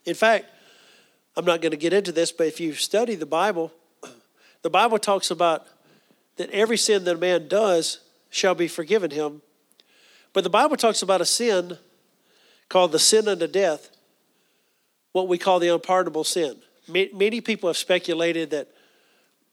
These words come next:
because they did this, because they did that, that they've committed that sin. But that sin is only something that a mature believer can, can commit. And what it is, is they turn their back on the Lord.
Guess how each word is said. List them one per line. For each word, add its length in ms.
because 380
they 100
did 240
this, 240
because 300
they 80
did 240
that, 320
that 100
they've 240
committed 320
that 160
sin. 340
But 120
that 180
sin 320
is 160
only 360
something 420
that 140
a 80
mature 460
believer 600
can, 280
can 240
commit. 460
And 100
what 140
it 140
is, 180
is 120
they 120
turn 300
their 140
back 280
on 140
the 80
Lord. 300